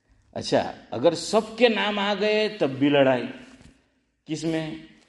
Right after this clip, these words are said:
कि भाई first नाम किसका है, Top में नाम किसका होगा?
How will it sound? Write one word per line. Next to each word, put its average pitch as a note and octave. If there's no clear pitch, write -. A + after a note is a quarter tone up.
कि A#2+
भाई C#3+
first F#3+
नाम E3+
किसका D#3
है, E2
Top G#3+
में B3+
नाम A#3+
किसका A3
होगा? D3+